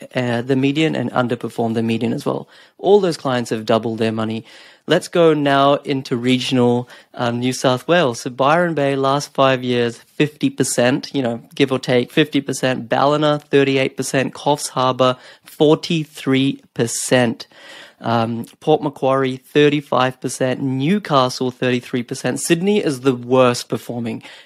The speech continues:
Out of all these New South Wales suburbs, or sorry, cities or towns, Sydney's the worst performing at twenty-five percent. Orange, thirty-six percent.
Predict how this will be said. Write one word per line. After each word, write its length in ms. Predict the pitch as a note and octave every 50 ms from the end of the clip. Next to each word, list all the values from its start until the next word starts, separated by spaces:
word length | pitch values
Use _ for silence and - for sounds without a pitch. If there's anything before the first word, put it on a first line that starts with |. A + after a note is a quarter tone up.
| _ -
Out 160 | B2+ C3 C3
of 80 | C3
all 180 | C#3 D3+ E3+ F3+
these 240 | E3+ E3+ D3+ C3+ C#3+
New 160 | C#3 C#3+ D3
South 320 | C#3+ - D3 C#3 C3+ -
Wales 300 | - C3 B2+ C3 B2+ -
suburbs, 480 | - C3 B2+ B2 B2 B2 B2 A#2+ A#2+ -
or 100 | A#2 A2+
sorry, 360 | - - A#2+ A#2 A2+ A2 A2 -
cities 480 | - - - C3+ - - C3 B2+ B2+ C3+
or 80 | A#2+
towns, 400 | - - C3+ B2+ B2+ C3 D#3 D#3+
Sydney's 420 | - - D#3 D3 D#3 E3 E3 D#3+ D#3
the 60 | D3
worst 280 | C3 C#3 C#3 C#3 C#3 -
performing 360 | A#2+ - - C3+ B2 B2 A#2+
at 140 | A2+ - -
twenty-five 680 | - - - C3+ C3 C3 C3 - - A#2 A#2 A#2 A2+ -
percent. 420 | B2 A#2+ - - B2+ B2 A#2+ - - - - - - - _ _ -
Orange, 560 | C#3 C#3+ D#3 D#3+ E3+ F3+ F3+ F3+ F3 - -
thirty-six 600 | - - D3+ D3+ D3 D3 C#3+ - - C#3+ C#3 -
percent. 600 | - - C3+ C3 - C#3 C3 B2+ B2+ - - -